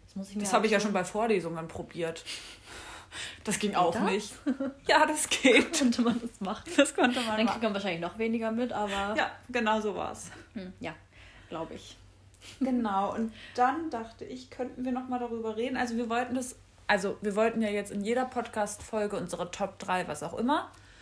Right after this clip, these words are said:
Speaker 2: Und dann wollten wir auch sagen, worauf man heute stolz ist. Also
Speaker 1: Genau, wir wollten ein bisschen
Speaker 2: Positive
Speaker 1: positive
Speaker 2: Vibes.
Speaker 1: hier in den Podcast bringen und einfach, ähm, ja, auch in dieser schweren Zeit und der Zeit, die uns einfach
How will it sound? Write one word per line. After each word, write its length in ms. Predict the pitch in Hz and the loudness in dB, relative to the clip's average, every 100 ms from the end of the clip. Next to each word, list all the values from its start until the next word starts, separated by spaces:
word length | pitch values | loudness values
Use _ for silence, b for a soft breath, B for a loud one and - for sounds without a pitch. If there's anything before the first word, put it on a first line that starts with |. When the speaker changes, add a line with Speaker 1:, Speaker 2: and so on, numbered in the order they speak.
| B B B - - | B B B -6 4
Speaker 2:
Und 380 | 254 277 415 | 4 4 0
dann 180 | 294 254 | 0 0
wollten 300 | 254 254 247 | 2 2 0
wir 140 | 247 247 | -2 -2
auch 100 | 233 | -2
sagen, 360 | 247 226 226 | -2 -2 -2
worauf 560 | 220 220 220 226 - - - | -4 -2 0 0 -4 -18 -8
man 320 | 220 208 208 - - | -4 -2 -4 -8 -4
heute 320 | 220 214 - | 0 0 -4
stolz 580 | - - 180 135 - - | -12 -8 -6 -6 -6 -10
ist. 220 | 160 175 - | -10 -10 -8
Also 240 | 185 196 - - - | -8 -8 -12 -20 -6
Speaker 1:
Genau, 260 | 254 208 | -4 -2
wir 120 | 202 196 | -4 -2
wollten 300 | 202 196 208 | 0 0 -2
ein 20 | |
bisschen 560 | 202 - 208 196 185 185 - | -6 -6 -6 -6 -6 -10 -14
Speaker 2:
Positive 640 | - 208 226 214 208 208 220 | -6 0 2 2 0 0 0
Speaker 1:
positive 120 | - | 2
Speaker 2:
Vibes. 720 | 190 190 190 190 - - - B B B | 2 4 2 -4 -10 -8 -8 B B B
Speaker 1:
hier 260 | - 220 180 | -6 -2 0
in 60 | |
den 160 | 202 202 | -2 -4
Podcast 500 | - 202 202 208 202 - | -6 -6 -6 -8 -8 -8
bringen 220 | 202 202 190 | -6 -4 -4
und 120 | 190 | -4
einfach, 540 | 156 185 190 185 - - | -4 -4 -4 -4 -6 -10
ähm, 500 | 170 170 170 170 180 _ B B B - | -8 -6 -10 -14 -16 _ B B B 0
ja, 140 | 202 | 2
auch 60 | - | 0
in 100 | 220 | -4
dieser 420 | 214 208 196 - - - | -4 -4 -4 -6 -12 -20
schweren 600 | - 240 247 254 240 226 | -14 -4 -2 0 -2 -2
Zeit 320 | 220 202 196 | -2 -2 -4
und 80 | 190 | -6
der 160 | 180 | -8
Zeit, 260 | - 190 185 | -6 -8 -6
die 60 | |
uns 100 | 180 | -8
einfach 300 | 180 160 180 | -8 -8 -8